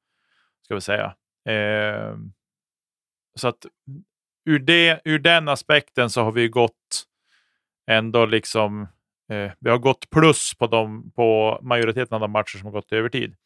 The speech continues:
Gällande Stråles vara eller icke vara i Björklöven. Jag är väldigt kluven, ska jag säga. Eh, jag vet, alltså,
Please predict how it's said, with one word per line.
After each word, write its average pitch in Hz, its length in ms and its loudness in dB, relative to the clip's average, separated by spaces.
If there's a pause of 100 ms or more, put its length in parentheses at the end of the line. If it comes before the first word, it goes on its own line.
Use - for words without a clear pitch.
(560)
Gällande 160 360 4
Stråles 175 460 4
vara 156 420 6
eller 151 360 -4
icke 160 280 -2
vara 131 320 4
i 131 100 -6
Björklöven. 127 800 2 (880)
Jag 139 180 4
är 147 40 4
väldigt 139 420 0
kluven, 120 580 0 (720)
ska - 160 -4
jag 110 100 0
säga. 104 380 0 (960)
Eh, 104 840 -2 (2250)
jag 143 180 2
vet, 143 300 0
alltså, 143 380 4